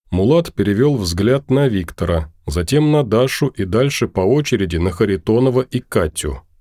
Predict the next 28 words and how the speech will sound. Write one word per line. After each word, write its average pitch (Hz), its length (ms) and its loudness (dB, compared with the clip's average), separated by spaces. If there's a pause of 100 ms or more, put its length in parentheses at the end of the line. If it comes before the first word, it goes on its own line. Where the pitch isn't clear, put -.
(280)
За 80 160 0
его 139 240 2
спиной 143 580 0
уже 110 280 -2
появились 113 720 0
первые 117 460 0
головорезы, 110 840 0 (240)
разом 104 420 0
притихшие, 113 760 -2
давая 95 340 0
понять, 101 440 0
кто 117 260 0
здесь 98 280 -2
главный. 82 680 0 (540)
"Отконвоировать 123 1000 2
их 110 160 0
в 98 120 -2
зону 117 300 2
доставки", 104 800 -2 (380)
не 85 120 0
оборачиваясь, 110 840 0
приказал 98 640 0
Мулат. 98 540 0 (400)
"И 87 100 -2
перекройте 135 600 0
уже 120 220 2
эту 113 160 0
станцию. 85 800 -2